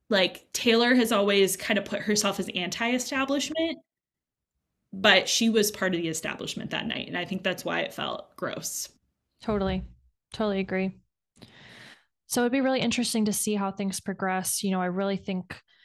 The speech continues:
Speaker 2: I, I kind of felt like this was coming where she was at her, the pinnacle, like,
Speaker 1: Mm.
Speaker 2: Eras Tour had just, was on a break. She's dating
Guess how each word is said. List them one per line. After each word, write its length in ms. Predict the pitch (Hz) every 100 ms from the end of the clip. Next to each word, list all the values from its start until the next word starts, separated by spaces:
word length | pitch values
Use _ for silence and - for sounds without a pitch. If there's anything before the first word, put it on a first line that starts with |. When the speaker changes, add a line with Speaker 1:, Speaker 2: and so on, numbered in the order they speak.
| _ _ _ _ _ _ _ -
Speaker 2:
I, 120 | 220 -
I 80 |
kind 200 | 214 254
of 80 | 285
felt 280 | - 208 202
like 180 | 214 214
this 180 | 202 -
was 120 | -
coming 400 | - 190 208 214
where 180 | 196 185
she 280 | - 202
was 120 | 196 190
at 140 | 185
her, 400 | 190 185 180 185 - -
the 60 |
pinnacle, 560 | 190 196 175 - 165 160
like, 380 | 165 151 - - _ _ 165
Speaker 1:
Mm. 380 | 160 160 160
Speaker 2:
Eras 400 | 208 202 196 170
Tour 680 | - 196 185 185 180 180 180
had 160 | - 185
just, 340 | 185 175 -
was 140 | 214 196
on 120 | 185
a 60 | 180
break. 400 | 175 170 170 -
She's 320 | - 190 -
dating 560 | 185 180 180 175 180